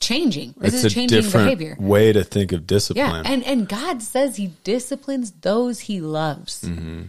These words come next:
Speaker 1: Meaning, like, we are meant to have discipline in our lives 'cause
Speaker 2: I'm
Speaker 1: we need to
Speaker 2: pretty,
Speaker 1: grow.
Speaker 2: like,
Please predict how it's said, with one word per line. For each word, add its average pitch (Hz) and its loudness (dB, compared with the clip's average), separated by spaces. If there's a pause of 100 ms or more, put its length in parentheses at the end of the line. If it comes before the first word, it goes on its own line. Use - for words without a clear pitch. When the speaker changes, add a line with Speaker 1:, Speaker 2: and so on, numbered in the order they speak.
(120)
Speaker 1:
Meaning, 269 2
like, 196 -4
we 208 0
are 320 0
meant 226 0
to 180 -6
have 233 -2
discipline 185 -4
in 165 -2
our 190 0
lives 185 0
'cause 104 2
Speaker 2:
I'm 104 4
Speaker 1:
we - 2
need 123 2
to 143 8
Speaker 2:
pretty, 175 8
Speaker 1:
grow. 170 4
Speaker 2:
like, 107 6